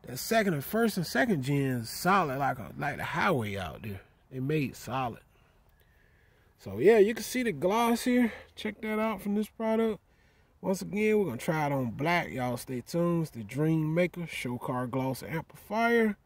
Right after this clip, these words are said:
Eleven bucks on Amazon. Look at that insane gloss on that white paint. Till next time, guys. Y'all stay tuned. We're gonna try it on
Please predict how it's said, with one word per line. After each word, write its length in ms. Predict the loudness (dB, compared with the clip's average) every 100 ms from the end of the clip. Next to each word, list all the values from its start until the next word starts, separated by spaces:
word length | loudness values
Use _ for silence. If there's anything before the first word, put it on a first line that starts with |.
| _ _ _ _ -12
Eleven 360 | 0 2 2 0
bucks 360 | 0 0 -2 -6
on 240 | -2 0
Amazon. 640 | 2 0 -2 -6 -8 -6
Look 140 | -6 -4
at 60 |
that 280 | -4 -6 -6
insane 760 | -6 -6 -8 -6 -2 0 -2 -6
gloss 580 | -4 -2 -4 -6 -14 -20 _ _ _ _ _ _ _ -12
on 140 | -8
that 160 | -6 -6
white 400 | -4 -2 -4 -8
paint. 320 | -8 -6 -8 _ -20 -20 _ _ _ _ _ _
Till 120 | -6
next 300 | -2 -2 -4
time, 280 | -8 -6 -4
guys. 420 | -2 0 -2 -4 -12 -20 _ _ -8
Y'all 160 | -8
stay 200 | -4 -6
tuned. 500 | 0 2 2 0 -2 -8 -16
We're 60 | -14
gonna 100 | -8
try 260 | -4 -2
it 80 | -2
on 320 | -2 -4 -6